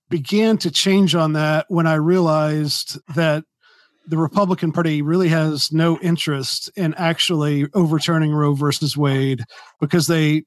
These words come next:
I think they use it as a fundraising issue and a, and a get out the vote type of thing. But, you know, obviously as Christians, I think we see abortion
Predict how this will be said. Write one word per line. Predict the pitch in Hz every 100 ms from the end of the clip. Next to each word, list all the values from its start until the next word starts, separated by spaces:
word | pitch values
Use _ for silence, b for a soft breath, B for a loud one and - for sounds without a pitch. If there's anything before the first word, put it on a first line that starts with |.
| -
I | 190
think | 185 196 147
they | 160
use | 151 156 156
it | 160
as | 147 143
a |
fundraising | 143 165 151 147 143 143 143
issue | 143 - 156 139 139
and | 135
a, | 131 127 185
and | 151
a |
get | 143 165
out | 151 143
the | -
vote | 135 147 147 - - - B B B B -
type | 175 160
of | 160
thing. | 170 156 151 143 120 B B B -
But, | 135 226 180 165 - - - _ _ -
you | 185
know, | 160 160 -
obviously | 175 185 165 147 - 160 156
as | 147 -
Christians, | - 175 - 165 160 156 143 - - _ _
I | 185
think | 156 165 147
we | 160 147 147 113 B B B _
see | - - 165
abortion | 151 165 160 - 156 147